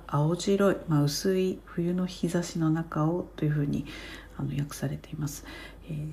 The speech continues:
shone over a big headlandっていうふうに、あの、薄い、えー、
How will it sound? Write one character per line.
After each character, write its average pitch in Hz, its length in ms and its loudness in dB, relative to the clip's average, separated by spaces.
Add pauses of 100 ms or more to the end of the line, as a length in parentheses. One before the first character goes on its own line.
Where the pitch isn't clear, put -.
(100)
shone 202 800 4
over 175 640 2 (320)
a 147 160 4 (100)
big 156 220 10 (120)
headland 135 520 4
っ 143 60 -6 (520)
て 139 120 2
い 135 80 4
う - 20 -4
ふ - 80 -6
う - 20 0
に、 143 240 -4 (220)
あ 123 120 0
の、 139 100 -2 (1080)
薄 208 320 4
い、 233 220 4 (1300)
え 127 300 0
ー、 - 0 -